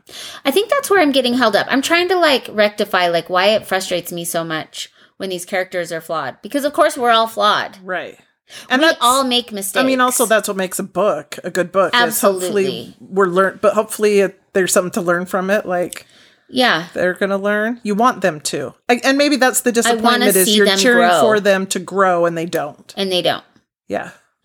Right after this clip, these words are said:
Speaker 1: So it's just, it's really interesting. And so this whole time, like, the whole book, yes, you're getting her whole history, but the,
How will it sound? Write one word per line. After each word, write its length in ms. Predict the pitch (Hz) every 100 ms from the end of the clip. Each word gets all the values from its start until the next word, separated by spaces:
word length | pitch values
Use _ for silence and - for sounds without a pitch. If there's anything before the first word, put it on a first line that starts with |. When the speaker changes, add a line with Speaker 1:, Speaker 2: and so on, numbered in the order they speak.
| - - - - -
Speaker 1:
So 220 | - 277
it's 200 | 254 -
just, 300 | 349 359 -
it's 180 | - 254
really 180 | 262 247
interesting. 460 | 220 214 - 175 156
And 240 | 226 220 -
so 120 | 247
this 200 | 247 277
whole 400 | - 220 220 233
time, 500 | 233 208 185 202 254
like, 180 | - 190
the 100 | 233
whole 260 | 220 233 240
book, 260 | 208 208 247
yes, 320 | - 233 247 233
you're 160 | 214
getting 340 | 196 196 190 196
her 180 | 190 175
whole 320 | - 180 180
history, 640 | 190 175 - 175 180 233 - _ _ _ - _ -
but 500 | 180 202 185 - 185
the, 260 | 202 -